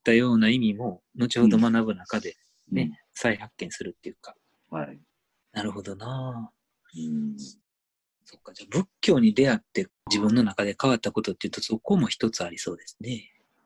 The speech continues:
Speaker 2: そうですね。
Speaker 1: っていうか。
Speaker 2: そこも、まあ、結局、本質的な部分は変わらないんだっていうことを知るっていうところも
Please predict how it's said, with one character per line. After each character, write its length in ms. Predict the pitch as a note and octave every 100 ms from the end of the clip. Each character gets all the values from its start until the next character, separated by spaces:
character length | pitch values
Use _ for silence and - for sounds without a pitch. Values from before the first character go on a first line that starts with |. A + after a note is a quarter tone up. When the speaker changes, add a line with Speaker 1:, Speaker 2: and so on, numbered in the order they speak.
| -
Speaker 2:
そ 280 | - F#3+
う 20 | -
で 80 |
す 140 | - E2
ね。 100 | G2
Speaker 1:
っ 20 |
て 60 | -
い 40 |
う 20 |
か。 80 | -
Speaker 2:
そ 100 | -
こ 120 | -
も、 240 | - - D#3 -
ま 80 | A2+
あ、 80 | - -
結 140 | -
局、 400 | - D#3 F3+ F3+ - _ _ _ _ _ -
本 200 | F3 F3
質 260 | E3 -
的 180 | D#3+ D#3+
な 120 | -
部 120 | D#3
分 200 | F3 D#3
は 280 | C#2 - B1+ _ _ _ -
変 120 | G#2
わ 60 |
ら 80 | G2+
な 100 | F2+
い 40 | C#2+
ん 80 |
だ 80 | C#2 A2+
っ 60 |
て 80 | F#2+
い 100 | -
う 60 | C#2 _
こ 80 | -
と 0 |
を 260 | D2 - - _
知 200 | - -
る 140 | F#2 F2+
っ 60 |
て 80 | -
い 80 | D2+
う 60 | D2+
と 100 | D2+
こ 120 | C#2+
ろ 260 | D2 D2+ -
も 280 | D#2+ F#2